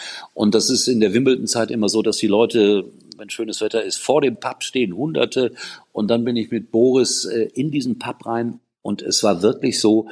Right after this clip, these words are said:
als ob sich das Meer teilt. Das war unglaublich. Die Menschen haben ein Spalier gebildet und auch applaudiert. Und so sind wir dann gemeinsam in das Innere des Pubs gelangt. Also das ist genauso, wie du das beschrieben hast. Diese Aura von ihm ist eine ganz besondere.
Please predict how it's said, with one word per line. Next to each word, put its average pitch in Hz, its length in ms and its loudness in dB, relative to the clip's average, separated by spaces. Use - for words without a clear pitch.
als - 180 -2
ob 104 120 -2
sich 98 100 -4
das 98 200 -2
Meer 113 420 2
teilt. 69 640 -6
Das - 120 -4
war 107 80 2
unglaublich. 123 540 0
Die 92 100 -4
Menschen 110 480 -4
haben 101 220 -6
ein 95 220 -6
Spalier 135 480 0
gebildet 131 500 0
und 101 160 -4
auch 90 160 -2
applaudiert. 104 840 0
Und 92 420 -6
so 101 180 0
sind 98 280 -2
wir 101 80 2
dann 87 220 -4
gemeinsam 92 600 -4
in 85 200 -6
das 87 180 0
Innere 120 400 4
des 90 220 0
Pubs - 340 -10
gelangt. 71 400 -12
Also 85 180 -4
das 107 240 0
ist 104 140 -4
genauso, 95 460 2
wie 90 80 -6
du 90 100 -6
das 82 200 -4
beschrieben 85 440 -8
hast. - 240 -8
Diese 82 240 0
Aura 117 400 4
von 107 200 -8
ihm 101 300 -6
ist 92 180 -10
eine 80 200 -10
ganz 90 520 -2
besondere. 73 640 -4